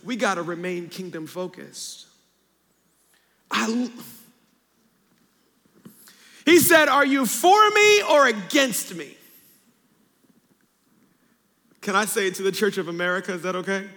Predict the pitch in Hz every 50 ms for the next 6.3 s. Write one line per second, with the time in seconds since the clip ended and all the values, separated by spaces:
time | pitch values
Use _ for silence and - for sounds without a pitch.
0 | - - _ _ _ _ _ - 170 165 156 143 143 139 143 139 123 139 139 131
1 | 135 139 131 120 123 113 127 123 120 127 127 - - 127 117 131 120 - 127 131
2 | 127 123 127 123 127 131 131 120 135 127 123 - - _ _ _ _ _ _ _
3 | _ _ _ _ - - _ _ _ _ _ _ _ _ _ _ _ _ - 262
4 | 277 294 311 370 392 381 294 202 - 359 370 392 415 415 403 339 - - 381 381
5 | 381 381 - - 370 339 330 330 294 262 277 - - - - - 349 320 311 277
6 | 262 214 - 247 202 175